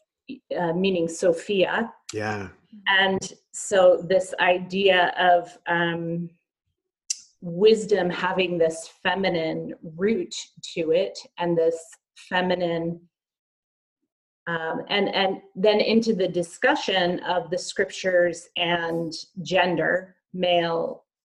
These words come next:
Speaker 1: masculinity and femininity in scripture. And I did,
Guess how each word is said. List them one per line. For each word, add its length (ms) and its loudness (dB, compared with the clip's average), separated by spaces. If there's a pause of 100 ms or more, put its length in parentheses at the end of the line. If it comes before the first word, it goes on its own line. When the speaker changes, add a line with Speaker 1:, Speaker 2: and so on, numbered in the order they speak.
Speaker 1:
masculinity 920 0
and 240 -6
femininity 1040 -4
in 200 -6
scripture. 920 -2 (720)
And 140 2
I 120 6
did, 680 6